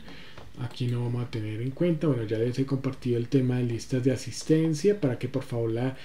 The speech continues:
diligenciemos. Entonces ahí ya va. Entonces permítame acá, yo le, yo le comparto esto así, vean. Link de reunión y, y el de YouTube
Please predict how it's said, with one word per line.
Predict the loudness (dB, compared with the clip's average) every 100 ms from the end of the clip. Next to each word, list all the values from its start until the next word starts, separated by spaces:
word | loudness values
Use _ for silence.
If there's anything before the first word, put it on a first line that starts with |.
| -14 -14 -4
diligenciemos. | 0 2 2 0 -2 8 10 10 8 2 -6 -8
Entonces | -6 -6 0 2 2 -2
ahí | -4 -4 0
ya | 0 0
va. | 0 -2 -8 -12 -12 -14 -12
Entonces | -10 -8 -6 -8
permítame | -6 -8 -6 -4 -4
acá, | -6 -6
yo | -4 -4
le, | -4 -8 -12 -14 -14 -14 -10
yo | -4 -2
le | -2
comparto | -2 -4 -4 -6 -2 0 0
esto | 0 -2
así, | 0 6 6
vean. | 6 -2 -10 -12 -12 -6
Link | -2 -2 0
de | 0 2
reunión | 2 2 2 6 6 6 4
y, |
y | 2 0 0 0 0
el | -2
de | -2
YouTube | -2 -2 0 0